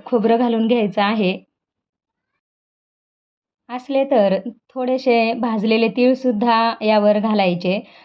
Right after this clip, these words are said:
म्हणजे या वड्या अशासुद्धा खायला खूपच छान लागतात.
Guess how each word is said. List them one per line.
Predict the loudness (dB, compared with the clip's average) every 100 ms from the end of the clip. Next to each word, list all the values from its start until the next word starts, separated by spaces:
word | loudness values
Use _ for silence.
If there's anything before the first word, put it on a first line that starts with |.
| _
म्हणजे | -2 2 4 4
या | 4 4
वड्या | 4 4 2
अशासुद्धा | 0 -2 -2 0 0 0 2 0
खायला | 2 0 2 2 0
खूपच | -2 0 -2 -2 -4
छान | -2 0
लागतात. | -2 -4 -2 -2